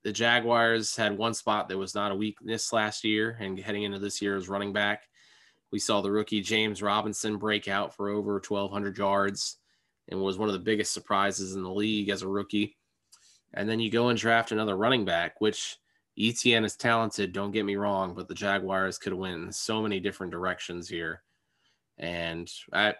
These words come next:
I guess they'll have two great running backs there with the quarterback, but like I said, plenty of other spots, O-line, D-line,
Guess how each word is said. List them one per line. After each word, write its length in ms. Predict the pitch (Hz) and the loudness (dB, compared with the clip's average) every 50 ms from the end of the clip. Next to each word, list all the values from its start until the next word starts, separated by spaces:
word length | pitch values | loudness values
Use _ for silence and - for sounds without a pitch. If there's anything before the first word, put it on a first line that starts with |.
| - _ _ _ _ - | -10 _ _ _ _ -8
I 160 | 98 95 90 90 | -4 -2 0 2
guess 200 | 98 104 - - | 2 2 2 2
they'll 120 | 113 110 | 2 4
have 180 | 110 113 110 - | 4 4 2 2
two 180 | - 123 117 | 2 2 4
great 200 | 107 127 123 107 | 6 6 4 4
running 260 | 101 113 117 117 117 | 6 4 4 4 4
backs 260 | 107 113 113 113 - - | 4 4 4 4 4 4
there 100 | 120 113 | 2 2
with 100 | 107 - | 2 2
the 60 | - | 0
quarterback, 520 | - 123 120 113 92 98 95 92 87 - | 2 4 4 4 4 4 2 0 0 -2
but 120 | 95 90 87 | -6 -4 -2
like 160 | 95 98 95 | -2 -2 -2
I 60 | 95 | -2
said, 320 | - - 95 87 85 82 | -2 -2 -2 -4 -4 -6
plenty 240 | - - 110 104 101 | -6 -4 -4 -2 -2
of 80 | 101 98 | -2 -2
other 160 | 98 98 92 | -2 -2 -2
spots, 540 | - - - 95 95 95 95 - - - - - | -4 -6 -4 -2 0 0 0 0 -2 -6 -8 -4
O-line, 600 | 95 101 101 98 98 98 98 95 98 101 101 98 | -2 -2 -2 -2 -2 -2 -2 -2 -2 -4 -4 -4
D-line, 760 | 95 104 101 98 95 95 95 98 98 98 95 - 98 98 | -4 -2 -2 -2 -2 -2 -2 -2 -2 -2 -4 -6 -8 -10